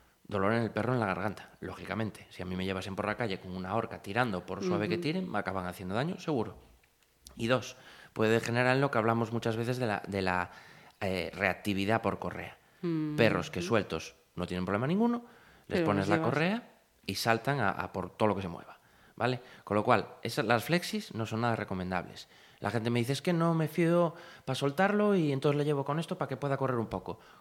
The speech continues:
Speaker 1: Cógete una cuerda normal y corriente, ¿vale? Creo que de hecho lo, lo habíamos comentado con el tema de la llamada. Eh, una cuerda normal que encuentres en
Speaker 2: Ujú.
Speaker 1: cualquier tienda,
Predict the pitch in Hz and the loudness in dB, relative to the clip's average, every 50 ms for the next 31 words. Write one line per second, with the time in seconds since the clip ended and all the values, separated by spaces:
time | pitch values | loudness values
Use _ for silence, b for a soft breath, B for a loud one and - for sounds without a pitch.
0 | b - 127 135 135 160 160 - 143 139 127 117 107 - - 107 104 95 95 87 | b 2 2 2 4 2 2 4 4 4 4 2 2 2 2 4 4 4 2 0
1 | 90 87 - - b b b b b b b b b b b _ _ - 98 98 | -4 -8 -10 -16 b b b b b b b b b b b _ _ -6 -4 -2
2 | 95 98 104 104 107 117 120 113 107 - 104 92 92 92 90 90 - - - - | 0 0 0 2 4 4 2 2 2 -2 -2 -4 -4 -6 -8 -10 -12 -18 -20 -20
3 | _ _ _ - 117 123 120 - 110 117 120 123 117 123 120 - 123 110 107 107 | _ _ _ -2 -2 0 2 2 2 2 4 4 4 2 2 2 0 0 2 2
4 | 107 104 101 104 - 101 104 101 110 110 110 107 - 107 104 101 - 113 101 101 | 0 0 0 -2 0 0 2 2 2 2 0 -2 -2 -2 0 0 0 0 0 0
5 | 98 95 107 104 104 104 98 98 95 92 90 95 95 92 90 b b b b b | 0 0 0 2 2 2 2 0 0 -2 -4 -4 -6 -6 -8 b b b b b
6 | b b b b b - 117 120 113 113 - - 123 131 123 - 135 127 131 131 | b b b b b -2 0 2 2 2 2 0 -2 -2 0 2 2 2 4 2
7 | 120 113 110 113 135 143 127 123 - - _ - - 101 98 92 - 101 - - | 2 2 2 2 0 0 -2 -4 -10 -16 _ -14 -12 -12 -8 -6 -6 -4 -2 -2
8 | 143 208 196 185 - - - 196 214 - - 185 214 214 208 214 | 0 0 2 2 2 2 2 0 -2 0 0 0 2 2 0 -2